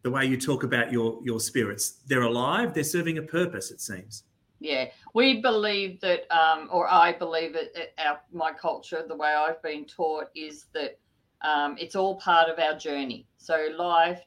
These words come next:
Speaker 2: death, and then we believe we come back again. So,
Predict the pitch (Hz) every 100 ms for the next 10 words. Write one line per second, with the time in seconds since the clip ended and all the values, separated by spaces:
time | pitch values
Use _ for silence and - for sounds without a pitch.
0 | - 156 156 160 - 160 151 156 165 151
1 | 156 156 147 160 143 170 147 139 - 139
2 | 127 - _ _ _ _ _ - 175